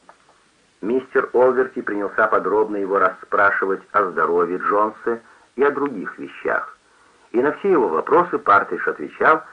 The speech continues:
нисколько не считаясь с действительным положением дел, а только с тем, как он желал бы их видеть, ибо строгая приверженность истине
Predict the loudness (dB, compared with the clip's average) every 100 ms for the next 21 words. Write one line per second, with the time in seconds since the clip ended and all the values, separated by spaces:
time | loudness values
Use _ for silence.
0 | -14 -10 -6 0 0 0 -6 -6 -6 -2
1 | -2 -2 -6 -12 -10 -10 -6 -6 -6 -2
2 | -2 -2 -6 -8 -2 0 0 -2 -20 -14
3 | -4 0 0 0 -4 -4 -4 2 2 2
4 | -12 -6 -4 0 0 0 4 4 4 0
5 | -4 -4 -8 -12 -12 -14 -18 _ _ -8
6 | -2 -4 -4 0 2 2 -2 -2 -2 0
7 | 0 -2 -4 -6 -8 -12 -12 -12 -12 -8
8 | -8 -8